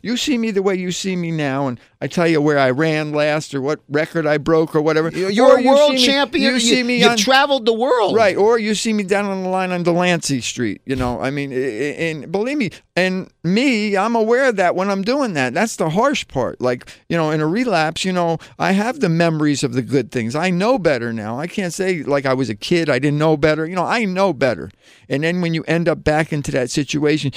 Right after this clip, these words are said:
Speaker 1: you just, it, it's just totally debilitating. It's, it's, it's, it's easy to stay there, to give up. You know, it's like when you walk home tonight and you see a homeless guy, it's easy to just turn your head and,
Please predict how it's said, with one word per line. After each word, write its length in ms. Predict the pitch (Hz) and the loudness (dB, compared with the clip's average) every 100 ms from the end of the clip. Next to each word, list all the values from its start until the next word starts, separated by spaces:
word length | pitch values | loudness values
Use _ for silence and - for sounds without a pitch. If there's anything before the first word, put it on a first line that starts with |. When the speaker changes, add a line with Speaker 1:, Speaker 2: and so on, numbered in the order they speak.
| - - | -8 -8
Speaker 1:
you 120 | 143 | -4
just, 260 | 143 143 | -4 -4
it, 180 | - 139 | -4 -6
it's 280 | - 113 143 | -4 -6 -4
just 340 | 147 151 - _ | -4 -4 -8 _
totally 300 | - 185 165 | -4 -2 -2
debilitating. 800 | 127 120 104 127 101 - 98 85 | -4 -4 -2 0 -2 -4 -6 -4
It's, 180 | 101 - | -8 -8
it's, 240 | - 131 - | -8 -8 -6
it's, 220 | 131 - - - - | -8 -8 -16 -18 -10
it's 160 | 156 | -6
easy 260 | 202 202 226 | -4 -4 -4
to 80 | 196 | -4
stay 320 | - 220 240 | -2 -2 0
there, 320 | 220 120 92 _ _ _ _ - | -2 -4 -6 _ _ _ _ -8
to 80 | 156 | -4
give 260 | 143 131 | -2 -4
up. 200 | 113 - _ _ | -4 -10 _ _
You 80 | 165 | -8
know, 220 | 143 120 | -6 -6
it's 120 | - | -6
like 160 | 160 147 | -6 -4
when 120 | 185 | -4
you 100 | 185 | -4
walk 500 | 139 - 147 180 190 | -6 -10 -4 -2 -2
home 220 | 196 208 202 | -4 -4 -4
tonight 200 | 175 156 | -4 -4
and 80 | |
you 60 | 139 | -6
see 180 | - 165 | -4 -2
a 60 | |
homeless 340 | 160 190 190 175 | -2 -4 -6 -6
guy, 180 | 135 120 | -4 -4
it's 160 | 120 | -2
easy 240 | 170 180 170 | -4 -4 -4
to 100 | 156 | -4
just 240 | 160 - | -4 -4
turn 280 | - 180 180 | -4 -4 -2
your 100 | 175 | 0
head 300 | 175 180 180 | 0 0 -2
and, 200 | 120 | -6